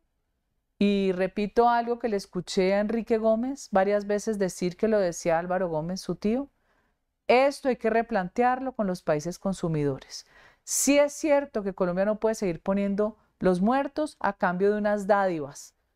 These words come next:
que dan los norteamericanos y uno que otro centavo que dan los europeos.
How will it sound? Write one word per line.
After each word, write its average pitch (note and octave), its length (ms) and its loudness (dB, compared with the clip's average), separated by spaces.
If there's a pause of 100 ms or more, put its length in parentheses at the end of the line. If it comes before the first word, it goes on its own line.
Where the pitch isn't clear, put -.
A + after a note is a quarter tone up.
(160)
que G3 120 2
dan E3 180 0
los F#3+ 100 0
norteamericanos G3 1120 0
y A3 40 -2
uno G#3 220 -2
que A3 120 0
otro A3 240 -2
centavo F3 500 0
que A3 80 -4
dan D3+ 140 0
los F3 180 -2
europeos. - 680 -4